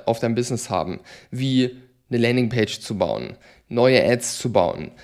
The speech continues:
das E-Mail-Marketing zu optimieren und was auch sonst noch immer wichtig ist, das ist ja höchst individuell. Das Problem ist auch, dass Strategie, ja, strategische Aufgaben dich nie sofort belohnt, weil es halt tendenziell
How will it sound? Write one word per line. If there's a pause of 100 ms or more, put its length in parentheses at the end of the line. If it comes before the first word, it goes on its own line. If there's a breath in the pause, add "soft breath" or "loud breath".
(120 loud breath)
das
E-Mail-Marketing
zu
optimieren
und
was
auch
sonst
noch
immer
wichtig
ist,
das
ist
ja
höchst (140)
individuell. (1200 loud breath)
Das
Problem
ist
auch,
dass
Strategie, (180)
ja,
strategische
Aufgaben
dich
nie
sofort
belohnt,
weil
es
halt
tendenziell